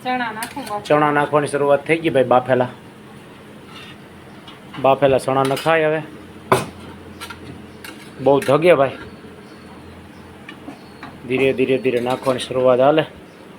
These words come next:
Speaker 2: છોલે ભટોરે ચણા નાખવાનું કામકાજ હાલે ભાઈ ગ્રેવીમાં.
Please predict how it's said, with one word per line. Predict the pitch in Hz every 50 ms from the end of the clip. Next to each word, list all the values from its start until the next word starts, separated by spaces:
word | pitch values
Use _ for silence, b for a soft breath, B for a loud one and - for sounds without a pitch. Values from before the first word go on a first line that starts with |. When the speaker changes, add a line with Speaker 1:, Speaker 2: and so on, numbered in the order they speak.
| - - - - - - - - - - - - - - - - - - - - - - - - - - - - - - - - - - - - - - - - - - - - - - - - - - - - - - - - - - -
Speaker 2:
છોલે | - - - 139 135 135 135 127
ભટોરે | 104 117 131 127 156 151 143 139 - - - - - - - - - - - - - - - - - - - - - - - - - - - - - - - - - - - - - - - - - - - - - - - - - - - - - - - - - - - - - - - - - - - - -
ચણા | - 139 139 135 131
નાખવાનું | 131 131 123 - 131 131 131 123
કામકાજ | - 135 131 135 135 131 131
હાલે | 139 147 160 165
ભાઈ | 151 170 165 - - - - - - - - - - - - - - - - - - -
ગ્રેવીમાં. | 123 131 139 143 143 147 147 151 156